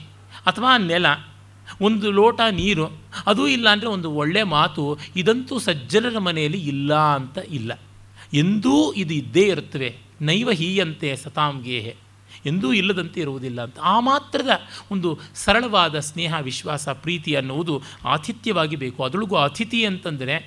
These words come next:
ತಿಥಿ ಇಲ್ಲದೆ ಬರ್ತಾನೆ, ಅಪಾಯಿಂಟ್ಮೆಂಟ್ ಇಲ್ಲದೆ ಬರ್ತಾನೆ, ಬಂದವನಿಗೆ ಈ ಗೌರವವನ್ನು ಸಲ್ಲಿಸಬೇಕು ಅನ್ನುವಂಥದ್ದು. ಆಮೇಲೆ ಯಮನಿಗೇ ಇದು ಉಂಟು ಅಂತಂದರೆ ಇನ್ನು ಮಿಕ್ಕವರ ಗತಿ ಏನು?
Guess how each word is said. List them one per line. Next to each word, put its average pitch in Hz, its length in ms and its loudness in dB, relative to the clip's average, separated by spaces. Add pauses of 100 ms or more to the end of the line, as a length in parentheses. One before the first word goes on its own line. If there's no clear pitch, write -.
(300)
ತಿಥಿ 226 280 2
ಇಲ್ಲದೆ 240 300 0
ಬರ್ತಾನೆ, 165 380 0
ಅಪಾಯಿಂಟ್ಮೆಂಟ್ 208 680 0
ಇಲ್ಲದೆ 190 240 -2
ಬರ್ತಾನೆ, 139 440 -4 (240)
ಬಂದವನಿಗೆ 208 540 2
ಈ 175 140 -4
ಗೌರವವನ್ನು 147 540 -2
ಸಲ್ಲಿಸಬೇಕು 139 720 -6 (260)
ಅನ್ನುವಂಥದ್ದು. 127 600 -4 (2750)
ಆಮೇಲೆ 165 360 4 (580)
ಯಮನಿಗೇ 190 480 4
ಇದು 247 180 0
ಉಂಟು 202 320 -2
ಅಂತಂದರೆ 180 420 -2
ಇನ್ನು 151 160 -4
ಮಿಕ್ಕವರ 143 400 0
ಗತಿ 131 260 -2
ಏನು? 113 200 -2